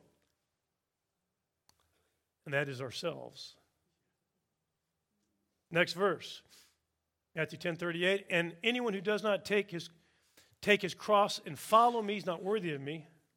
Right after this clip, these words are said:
Whoever finds his life will lose it. Whoever loses his life for my sake will find it."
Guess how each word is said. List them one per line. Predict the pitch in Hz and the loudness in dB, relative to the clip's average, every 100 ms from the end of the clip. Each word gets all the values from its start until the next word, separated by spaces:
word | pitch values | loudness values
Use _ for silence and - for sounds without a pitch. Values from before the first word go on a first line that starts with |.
| _ _ _ _ _ _ _ _ _ _ _ - | _ _ _ _ _ _ _ _ _ _ _ -4
Whoever | 180 170 | -2 0
finds | 190 196 170 | 2 2 2
his | 165 | -4
life | 170 185 196 175 | 4 6 6 2
will | 156 | -2
lose | 208 190 | -2 0
it. | 208 | 0
Whoever | 160 175 156 | 0 -4 -4
loses | 196 190 180 | -4 -4 -6
his | 165 | -4
life | 170 185 170 | 0 0 0
for | 170 | -2
my | 180 | -2
sake | 175 202 190 - | -2 -2 -4 -4
will | 170 | -10
find | 165 190 160 139 | -4 -2 -2 -4
it." | 151 | -12